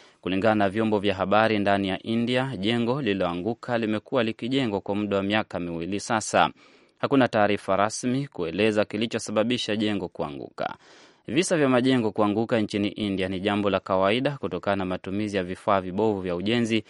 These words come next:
na ujenzi mdogo ama ujuzi mdogo wa mafundi. Mkutano wa kwanza wa mazungumzo ya kimkakati na ushirikiano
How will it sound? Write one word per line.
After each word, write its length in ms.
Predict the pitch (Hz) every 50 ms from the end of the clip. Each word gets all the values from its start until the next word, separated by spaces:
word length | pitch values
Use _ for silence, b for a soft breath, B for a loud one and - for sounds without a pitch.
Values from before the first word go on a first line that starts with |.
| B B B B B _
na 300 | - 104 104 104 101 95 95 - - -
ujenzi 680 | - 104 107 113 113 117 117 113 101 104 101 95 90 - - _ _ - - _
mdogo 640 | - 107 101 101 107 113 110 107 98 98 95 92 90 - - _ _ _ _ _ _ _ _ -
ama 220 | 110 107 107 104
ujuzi 420 | 101 101 107 127 143 139 113 107
mdogo 540 | 101 98 92 95 98 92 87 90 87 85 82 - _ -
wa 300 | 95 90 85 82 80 -
mafundi. 640 | - 85 80 - - - - 69 - - - - - - - _ _ _ _ _ _ _ _ _ _ _ _ _ _ B B B B B B B B B B B B B B B B _ _ -
Mkutano 400 | 95 90 104 113 123 127 123 120
wa 80 | 117
kwanza 560 | - - 143 143 147 151 143 147 143 139 -
wa 240 | - 135 131 127 127
mazungumzo 840 | 123 127 127 120 113 117 127 123 120 135 135 139 127 117 98 101 98
ya 120 | 98 95
kimkakati 760 | - - 101 101 - 104 98 - - 113 107 107 - - 123
na 100 | 117 110
ushirikiano 840 | 107 101 - 107 101 98 - - 117 113 117 120 123 120 117 117